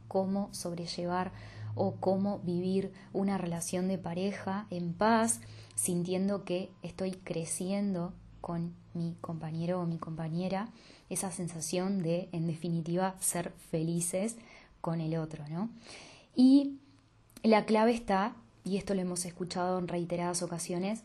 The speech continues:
primero ocuparnos de ser felices nosotros. Y lo cierto es que muchos de nosotros no sabemos que no somos felices y, por ende, caemos en una relación y comenzamos una relación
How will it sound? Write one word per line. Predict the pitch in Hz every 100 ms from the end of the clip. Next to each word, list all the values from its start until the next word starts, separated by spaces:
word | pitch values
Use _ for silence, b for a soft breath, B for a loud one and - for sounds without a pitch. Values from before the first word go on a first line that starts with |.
| -
primero | - 175 180 185 196
ocuparnos | 190 185 175 175 170 185 175
de | 175
ser | 160 - 160
felices | - 160 165 - 165 - -
nosotros. | 165 160 - 170 170 - 170 - B B B B B
Y | -
lo | 190
cierto | 185 208 208 214 208
es | 196
que | - 185
muchos | 175 214 226 202
de | 190
nosotros | 180 208 196 208
no | 185 202
sabemos | 190 175 262 202 151 - - -
que | 170
no | 170 165
somos | - 170 170 156 -
felices | - 156 175 233 - 175 262 - B B B B
y, | 220 233 285 -
por | 254
ende, | 233 185 185 262 - B B B -
caemos | 180 170 180 196 196
en | 180 180
una | 185
relación | 175 170 180 - 269 269 269 254
y | 180
comenzamos | 175 160 160 170 170 170
una | 170 160
relación | 165 156 160 196 208 214